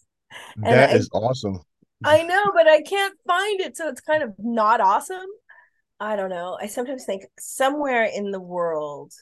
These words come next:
Speaker 1: is a letter to me. It's a fan letter from Stephen King. But yeah, so I liked it, and I, I loved, I loved it. I loved,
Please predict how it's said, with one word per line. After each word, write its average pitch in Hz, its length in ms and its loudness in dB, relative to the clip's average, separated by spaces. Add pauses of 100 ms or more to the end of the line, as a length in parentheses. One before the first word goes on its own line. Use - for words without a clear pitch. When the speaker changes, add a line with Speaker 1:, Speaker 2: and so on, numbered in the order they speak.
(300)
Speaker 1:
is 160 160 -16
a 151 60 -14
letter 165 500 -8 (400)
to - 140 -14
me. 151 440 -10 (840)
It's - 140 -16
a 190 40 -14
fan 233 420 -2
letter 143 460 -12
from 160 120 -10
Stephen 151 380 -14
King. - 320 -20 (680)
But 196 300 4
yeah, 220 320 2 (120)
so - 380 -4
I 196 200 4
liked 202 420 -2
it, 269 220 -6
and 202 180 -4
I, 180 320 -4
I 202 120 0
loved, 190 340 -2 (140)
I 208 160 2
loved 247 420 -2
it. - 180 -4
I 180 100 -2
loved, 202 280 0